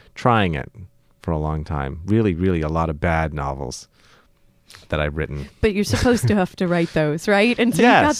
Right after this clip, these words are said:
Speaker 2: that out
Speaker 1: I
Speaker 2: of
Speaker 1: got
Speaker 2: the
Speaker 1: it
Speaker 2: way
Speaker 1: out of the
Speaker 2: early.
Speaker 1: way
Speaker 2: <laughs> Yeah.
Speaker 1: very early.
Speaker 2: And it's wonderful that you also just didn't put it in a drawer. You were like, "I'm sixteen and I want to introduce
Speaker 1: And
Speaker 2: you to my novel."
Speaker 1: sent it out. Oh, it
Speaker 2: That's
Speaker 1: was
Speaker 2: a
Speaker 1: so
Speaker 2: wonderful
Speaker 1: bad.
Speaker 2: story.
Speaker 1: <laughs>
Speaker 2: No.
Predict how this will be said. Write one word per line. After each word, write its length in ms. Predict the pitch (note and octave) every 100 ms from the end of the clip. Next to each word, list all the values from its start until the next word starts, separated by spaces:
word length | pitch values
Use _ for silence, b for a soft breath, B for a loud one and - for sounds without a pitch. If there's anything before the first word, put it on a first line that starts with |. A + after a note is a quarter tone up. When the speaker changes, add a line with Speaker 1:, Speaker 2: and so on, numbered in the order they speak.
| C4+
Speaker 2:
that 20 | B3
out 160 | A3
Speaker 1:
I 20 |
Speaker 2:
of 40 | G#3+
Speaker 1:
got 120 | F3
Speaker 2:
the 60 | F#3+
Speaker 1:
it 20 |
Speaker 2:
way 80 | F#3+
Speaker 1:
out 160 | F3+
of 80 | F3+
the 60 | F3+
Speaker 2:
early. 440 | F3 D3+ G#2+ - -
Speaker 1:
way 120 | D#4+
Speaker 2:
<laughs> 40 |
Yeah. 160 | - F4
Speaker 1:
very 340 | B2+ B2 A#2+ A2+
early. 360 | G2+ E2+ E2
Speaker 2:
And 120 | E3 E4
it's 140 | C4
wonderful 460 | C4 D4 D#4 - B3+
that 140 | A3
you 120 | G3+ G3+
also 300 | G3+ - G3+
just 280 | G3 G#3+
didn't 280 | - A3 G#3
put 140 | A#3 G3
it 100 | F3+
in 120 | F#3+
a 80 | E3+
drawer. 460 | E3+ G3 A3 G3
You 180 | E3 A3+
were 180 | C4+ G#3
like, 380 | F#3 D#3+ E3 - B B B -
"I'm 220 | D3+ D#3+
sixteen 840 | - D#3+ - - D4 D#4 D4+ D4 C#4
and 460 | F#3+ G#3 F#3+ F#3 F#3+ -
I 100 | F#3+ F#3
want 180 | G3 -
to 80 |
introduce 380 | G#3+ A#3 A3 A#3
Speaker 1:
And 80 | F#2
Speaker 2:
you 100 | A#3
to 160 | A3 A#3
my 260 | A3+ A#3 A#3+
novel." 320 | F3+ D#3 -
Speaker 1:
sent 180 | G#2 A2+
it 100 | G#2+
out. 260 | G2 F#2 -
Oh, 180 | G2+ G2+ D#2
it 60 |
Speaker 2:
That's 220 | B3+ D#4 -
Speaker 1:
was 20 |
Speaker 2:
a 20 |
Speaker 1:
so 60 | A3+
Speaker 2:
wonderful 260 | D4 F4+
Speaker 1:
bad. 460 | C#4 E3+ F3+ E3 E3
Speaker 2:
story. 540 | F#3+ F#3 F3 E3 D#3 - A2+
Speaker 1:
<laughs> 180 | - A#2+
Speaker 2:
No. 460 | B3 E4 D#4 A3+